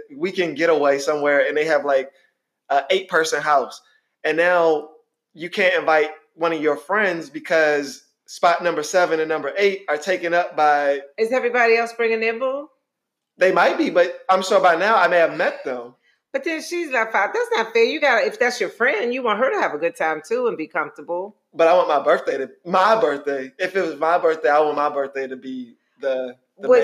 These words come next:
Speaker 1: main
Speaker 2: you're
Speaker 1: thing.
Speaker 2: asking a question, but it sounds like you already made your mind up. Is this you or is this
Speaker 1: No,
Speaker 2: this
Speaker 1: I'm saying if I
Speaker 2: Oh,
Speaker 1: were
Speaker 2: this
Speaker 1: in
Speaker 2: is
Speaker 1: that
Speaker 2: your answer to
Speaker 1: situation,
Speaker 2: that.
Speaker 1: this
Speaker 2: Oh,
Speaker 1: is my, yeah,
Speaker 2: okay.
Speaker 1: that's what I'm saying.
Speaker 2: Okay.
Speaker 1: I wouldn't, for me, I would want the people that I want to be at my birthday,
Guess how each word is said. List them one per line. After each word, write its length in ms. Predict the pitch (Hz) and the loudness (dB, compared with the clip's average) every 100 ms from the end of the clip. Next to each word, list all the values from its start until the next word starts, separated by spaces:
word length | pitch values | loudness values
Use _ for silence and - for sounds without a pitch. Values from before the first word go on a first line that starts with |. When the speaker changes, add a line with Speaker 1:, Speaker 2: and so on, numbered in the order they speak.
| 131 | 2
Speaker 1:
main 80 | 214 | -2
Speaker 2:
you're 120 | 262 | 0
Speaker 1:
thing. 80 | 240 | 2
Speaker 2:
asking 320 | 247 294 294 233 | 2 0 -2 -6
a 40 | |
question, 500 | - 196 196 208 190 | -2 0 0 -4 -2
but 160 | 196 180 | 2 0
it 100 | 180 | 0
sounds 340 | 233 240 233 214 | -2 -2 -2 -2
like 220 | 170 160 190 | -2 -2 -2
you 100 | 180 | 2
already 220 | 160 160 | 2 2
made 220 | 170 165 | -2 -2
your 100 | 165 | -2
mind 260 | 185 190 156 | 0 -2 -2
up. 60 | 202 | -2
Is 120 | 233 | 0
this 180 | 311 240 | -2 -4
you 280 | 269 302 285 | -4 -4 -2
or 160 | 208 202 | 0 0
is 60 | |
this 80 | 170 | 2
Speaker 1:
No, 320 | 240 247 165 | 4 6 4
Speaker 2:
this 60 | - 190 | 2 2
Speaker 1:
I'm 120 | 190 | 2
saying 400 | 220 214 208 190 | 2 2 2 0
if 140 | 180 175 | -2 2
I 80 | 175 | 4
Speaker 2:
Oh, 80 | 233 | 4
Speaker 1:
were 80 | |
Speaker 2:
this 100 | 196 | 4
Speaker 1:
in 60 | 180 | 4
Speaker 2:
is 60 | 170 | 4
Speaker 1:
that 20 | |
Speaker 2:
your 100 | 233 | 4
answer 120 | 202 | 2
to 60 | 190 | 2
Speaker 1:
situation, 320 | 165 170 185 160 | 4 4 4 0
Speaker 2:
that. 60 | 180 | 2
Speaker 1:
this 80 | |
Speaker 2:
Oh, 160 | 202 170 | 2 4
Speaker 1:
is 60 | 170 | 2
my, 100 | 190 | 2
yeah, 60 | 185 | 2
Speaker 2:
okay. 80 | 165 | 2
Speaker 1:
that's 140 | - | -2
what 100 | 156 | -4
I'm 120 | 156 | -4
saying. 100 | 170 147 | -4 -6
Speaker 2:
Okay. 80 | 123 147 | -4 0
Speaker 1:
I 80 | 180 | 0
wouldn't, 500 | 190 190 165 151 147 _ _ _ _ _ | 0 -4 -8 -20 _ _ _ _ _ _
for 180 | 170 165 | 0 2
me, 280 | 190 190 175 | 2 2 2
I 100 | 170 | 4
would 140 | 180 160 | 2 2
want 260 | 160 156 | -2 -2
the 60 | 147 | -12
people 260 | 165 160 151 | -12 -8 -4
that 100 | 139 | 0
I 120 | 139 | 0
want 320 | 120 147 165 - _ _ _ - | -2 -2 -2 -4 _ _ _ -10
to 100 | 151 | -6
be 180 | 156 151 | -4 -2
at 140 | 143 | -2
my 140 | 147 | -2
birthday, 520 | 139 143 139 139 131 | -4 -6 -8 -10 -10